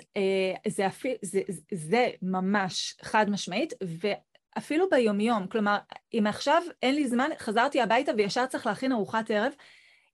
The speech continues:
אפילו אם הילד נוכח איתי במטבח, וגם אחותו, וגם אח שלו, ואני מנהלת פה שיח איתם, ומסבירה להם, או משתפת אותם, או מתייעצת איתם, או, או מתלבטת איתם, ויש לנו פה איזושהי אינטראקציה,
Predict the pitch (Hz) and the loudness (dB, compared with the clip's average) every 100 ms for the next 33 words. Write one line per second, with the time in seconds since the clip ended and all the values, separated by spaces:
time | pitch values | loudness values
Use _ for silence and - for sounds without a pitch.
0 | - 214 381 494 311 262 359 370 254 220 | -6 2 6 6 4 4 4 4 2 0
1 | 427 453 320 311 381 330 247 220 285 247 | -2 -2 0 2 4 4 2 4 4 4
2 | - - _ - 294 427 508 - 415 453 | 0 -12 _ -2 2 4 2 2 0 2
3 | 349 233 311 415 403 - - 392 226 165 | 0 2 2 2 0 0 0 2 2 -4
4 | - - _ 190 220 269 370 330 233 214 | -14 -20 _ -2 2 2 2 2 2 2
5 | 311 381 - 240 - 240 262 247 214 185 | 2 0 -2 -6 2 2 2 -2 -4 -4
6 | 185 277 311 - 220 220 226 226 214 208 | -2 -2 -2 0 0 2 2 2 2 0
7 | 208 254 247 240 - 226 233 208 214 214 | 0 -2 -2 -4 -6 -4 -2 0 0 -2
8 | - 226 240 220 220 208 - - - - | -4 -4 -4 -2 0 -2 -4 -16 -20 -4
9 | - 233 - 247 240 226 269 208 254 277 | 2 2 4 4 4 4 0 2 2 2
10 | 302 285 226 226 220 202 202 208 269 - | -2 0 0 0 0 -2 2 2 2 -2
11 | 349 233 220 - 233 311 - 220 190 - | -2 -2 -2 -2 -2 -4 -4 -2 -4 -4
12 | 196 196 247 - 349 | -2 -2 -4 -4 -4